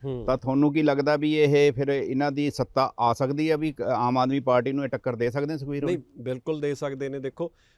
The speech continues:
Speaker 1: ਗੱਲ ਤਾਂ ਉਹੀ ਹੋ ਗਈ ਨਾ ਵੀ ਪਹਿਲਾਂ ਕਿਹਾ ਕਿ ਸਾਰੀ ਪੰਥਕ ਵੋਟ, ਉਹ ਪਾਲੀ ਭੁਪਿੰਦਰ ਸਾਹਿਬ ਨੇ ਜਿਵੇਂ ਕਿਹਾ ਕਿ ਇਹ ਤਾਂ ਵੰਡੀ ਹੋਈ ਆ ਬਈ।
Speaker 2: ਵੰਡੀ ਹੋਈ।
Speaker 1: ਜੇ ਤੁਸੀਂ ਏਦਾਂ ਹੀ ਵੰਡੇ ਰਹੋਗੇ,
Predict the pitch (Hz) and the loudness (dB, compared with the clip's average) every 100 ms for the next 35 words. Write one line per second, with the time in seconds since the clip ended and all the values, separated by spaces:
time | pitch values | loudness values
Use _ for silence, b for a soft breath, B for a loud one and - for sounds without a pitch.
0 | - 131 143 156 190 185 202 185 196 220 | -8 -4 -2 2 2 4 2 2 0 -2
1 | 226 190 185 214 196 185 196 220 196 - | -2 0 0 -2 -2 -2 -2 -4 -4 2
2 | 156 202 196 185 - 190 185 175 175 170 | 2 0 -4 -6 -4 -6 -4 -2 -2 -2
3 | 180 175 - 170 - 165 165 170 180 160 | -2 -2 -6 -10 -4 -2 -2 -4 -4 -2
4 | 151 160 165 170 156 151 139 147 139 - | 0 -2 -2 -4 -4 -6 -2 0 0 -4
5 | _ _ 170 175 196 190 190 196 185 147 | _ _ -2 0 2 0 2 4 4 4
6 | 127 113 98 90 87 76 113 175 196 - | 0 -2 -6 -10 -10 -10 2 4 4 0
7 | 180 208 202 165 147 180 175 160 156 165 | -4 -2 0 0 2 2 4 2 4 4
8 | 151 151 156 135 123 | 4 2 0 0 -2